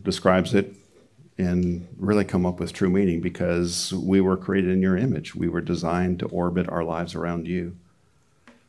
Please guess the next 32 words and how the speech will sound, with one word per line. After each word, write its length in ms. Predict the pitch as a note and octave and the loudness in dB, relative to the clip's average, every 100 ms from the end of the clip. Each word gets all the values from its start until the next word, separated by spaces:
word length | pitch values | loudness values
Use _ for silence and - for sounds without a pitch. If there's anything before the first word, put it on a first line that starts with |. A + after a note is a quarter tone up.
| _ _ _ _ _ _ | _ _ _ _ _ _
So 120 | - C3 | 4 6
I 40 | |
pray 220 | C3 C3 | 10 8
that 240 | G#2+ G2+ - | 10 6 6
for 140 | G#2+ | 6
everyone 280 | G2+ G#2 F#2+ | 8 6 6
here, 260 | G#2 F#2 | 4 4
you 200 | F#2 G2 | 4 2
would 360 | F#2+ F#2+ F#2 - - | 2 2 0 -8 -16
speak 320 | - - F#2+ - | -10 0 0 2
to 100 | F2+ | -2
us 80 | F2+ | -2
specifically 640 | - F#2 F2+ F2+ E2+ E2+ | -4 -2 -2 -2 -2 -2
about 480 | E2+ F2 E2+ F2 - - - _ _ _ _ _ _ | -2 -2 -2 -4 -10 -20 -20 _ _ _ _ _ _
how 140 | - G2+ | 4 6
we 140 | G2+ | 8
might 320 | F#2+ F#2 F#2 | 6 4 2
revere 480 | F#2+ F2+ D#2+ F2 F#2 | 2 2 4 2 2
you, 360 | E2 D#2 E2+ F#2+ _ _ _ _ _ _ | 0 -4 -8 -12 _ _ _ _ _ _
how 180 | F#2+ | 4
we 80 | G2+ | 6
might 320 | G2 F#2+ G2 | 6 4 0
practically, 640 | - - F2+ - - F2 D#2+ | -2 -2 -2 -4 -8 -6 -6
with 340 | D#2+ F#2 F#2+ | 2 2 2
our 200 | E2+ G2 | 0 -2
bodies, 580 | F#2 E2+ E2+ D#2+ D#2 D#2 | -2 -2 -2 -2 -4 -4
with 280 | - F#2 F#2 | 2 2 2
our 180 | F2 F2+ | -2 -2
calendars, 800 | - - F2 D#2 D#2 D2+ D#2 - | -4 -4 -4 -2 -2 -4 -4 0
with 240 | F2+ - | 0 2
our 180 | F2 F2 | -2 -4
time, 680 | F2 - F2 D2+ C#2+ E2+ | -6 -8 -4 -4 -4 -6